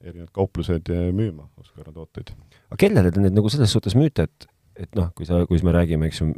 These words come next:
Speaker 2: metsatöövahenditest, me räägime, ma ei tea, saagidest, no kurat, palju neid oksa, oksa või neid metsamehi nagu kokkuvõttes ikka Eestis on?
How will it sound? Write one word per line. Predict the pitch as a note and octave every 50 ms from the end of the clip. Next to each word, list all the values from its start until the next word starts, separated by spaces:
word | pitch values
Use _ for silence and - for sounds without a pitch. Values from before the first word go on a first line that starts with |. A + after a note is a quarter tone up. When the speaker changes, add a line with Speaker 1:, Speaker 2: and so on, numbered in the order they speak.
| E2 D#2+ D2 -
Speaker 2:
metsatöövahenditest, | F#2 F#2 - - - D#2 D2+ - E2+ E2 D#2 D#2 D2+ D2 D#2 D#2+ F2 F2+ F2+ F2 F#2 F#2 - G2+ G2 - - -
me | D#2+ C#2+
räägime, | C#2+ C#2+ C#2+ D2+ C2+ C2+ C2
ma | A#2+
ei | G#2+ F#2+
tea, | - -
saagidest, | - F2+ F2+ F#2 F#2 F#2 F#2 F#2 F2+ - - _ _ _ _ _ _ _ _ _ _ -
no |
kurat, | F2+ A2+ G2+ - - -
palju | - A2+ G#2 G2+
neid | F#2 F2+ G#2
oksa, | G#2+ G#2 - - F2 E2+ D2+
oksa | F#2 G#2+ - - - F2 D#2+ D#2+ D#2+ B1
või | D2 E2+ E2 D#2+
neid | - - F2+ D#2+
metsamehi | F2+ A2+ A#2 - - D#2+ D#2+ D#2+ D#2 E2+
nagu | E2+ E2 F2+
kokkuvõttes | E2+ G#2+ - - F2+ D#2+ A#2+
ikka | B2 - E2+
Eestis | C#2+ C#2 - D#2 C#2+
on? | D2+ C2 B1 A1